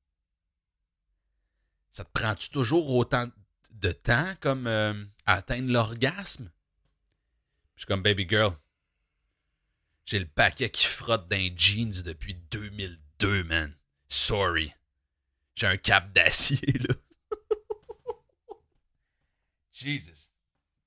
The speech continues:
Shit got real personal, quick. J'ai pleuré, euh, dans le podcast il y a quelques épisodes, puis j'ai reçu un beau message, man.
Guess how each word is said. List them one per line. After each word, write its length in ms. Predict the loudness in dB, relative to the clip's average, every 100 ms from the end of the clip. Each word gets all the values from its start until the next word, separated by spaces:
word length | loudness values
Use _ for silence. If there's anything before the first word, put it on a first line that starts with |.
| _ _ _ _ _ _
Shit 360 | -8 -6 -6 -6
got 200 | -6 -6
real 720 | -10 -16 -16 -18 2 4 4 4
personal, 560 | 4 6 2 -2 -12 _
quick. 640 | -8 0 4 4 2 -10 -14 -20 _ _ _ _ _ _ _ _ _ _ _ _ _ _ _ _ _ _ _ _ _ _ _ _ _ _ _ _ _ _ _ _ _ _ _ _ _ _
J'ai 160 | 0 0
pleuré, 600 | 4 4 6 4 4 6
euh, 240 | 6 4 0 -8 -18 _ _
dans 160 | 2 2
le 80 | 4
podcast 540 | 2 4 2 2 2
il 40 |
y 20 | 0
a 20 |
quelques 400 | 0 0 0 -2
épisodes, 400 | -4 0 2 2
puis 100 | -2
j'ai 100 | -2
reçu 220 | 0 -2
un 120 | -4
beau 280 | -6 0 0
message, 540 | 2 -2 0 2 2 0
man. 280 | -4 -4